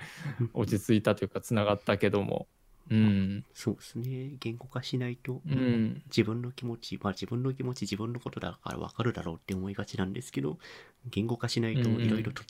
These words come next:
Speaker 2: とっちらかってるんで、言語化して、
Speaker 1: うん。
Speaker 2: 自分のそのとっちらかったし-、思考を固めておくっていうのは大事なことかもしれないね。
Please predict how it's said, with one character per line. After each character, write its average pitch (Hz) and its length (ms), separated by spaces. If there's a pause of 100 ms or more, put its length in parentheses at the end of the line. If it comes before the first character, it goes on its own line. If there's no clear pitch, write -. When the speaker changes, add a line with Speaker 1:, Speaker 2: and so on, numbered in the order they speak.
(160)
Speaker 2:
と - 100
っ - 60
ち - 100
ら 117 80
か - 100
っ - 60
て - 140
る 92 100
ん 92 80
で、 - 180 (560)
言 107 160
語 113 120
化 107 120
し - 120
て、 98 140
Speaker 1:
う 123 60
ん。 117 120
Speaker 2:
自 110 140
分 101 220
の 98 80
そ 98 120
の 98 80
と - 140
っ - 40
ち - 120
ら 107 80
か 107 100
っ - 100
た - 80
し-、 - 240 (300)
思 101 220
考 95 60
を 92 40
固 - 260
め 98 100
て 101 120
お 98 60
く - 100
っ - 40
て - 140
い 101 40
う 87 40
の 90 60
は 90 40
大 92 160
事 - 120
な 95 80
こ 85 100
と - 80
か - 120
も 127 100
し - 100
れ 139 80
な 139 100
い 139 120
ね。 151 140